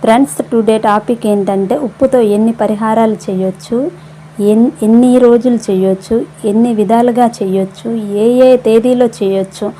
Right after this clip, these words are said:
అనే దాని గురించి మాట్లాడుకుందాం. ఉప్పుతో చేసే పరిహారాల వల్ల ఎన్ని ఉపయోగాలు కలుగుతాయి, ఎలాంటి ఉపయోగాలు కలుగుతాయి, ఎలాంటి సమయంలో ఆ పరిహారం చేస్తే బాగా పనిచేస్తుంది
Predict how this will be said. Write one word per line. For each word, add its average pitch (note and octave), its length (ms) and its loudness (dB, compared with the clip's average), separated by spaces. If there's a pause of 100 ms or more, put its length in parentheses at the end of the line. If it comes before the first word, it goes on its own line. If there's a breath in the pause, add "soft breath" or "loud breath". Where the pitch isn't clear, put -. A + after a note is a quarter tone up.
(420 loud breath)
అనే G#3 200 2
దాని G3 280 2
గురించి G3 360 -4
మాట్లాడుకుందాం. F3+ 920 -4 (400 loud breath)
ఉప్పుతో C4+ 380 2
చేసే A3 380 0
పరిహారాల A3 720 0
వల్ల G3 260 -2
ఎన్ని G#3 360 0
ఉపయోగాలు G3 540 -2
కలుగుతాయి, F3+ 760 -6 (680 loud breath)
ఎలాంటి A#3 400 2
ఉపయోగాలు A3 500 0
కలుగుతాయి, F#3 720 -4 (140)
ఎలాంటి A3 340 0
సమయంలో G#3+ 540 -2
ఆ A3 120 -4
పరిహారం G3 640 -2 (100)
చేస్తే F#3+ 260 -6
బాగా F#3 340 -4
పనిచేస్తుంది F#3+ 920 -6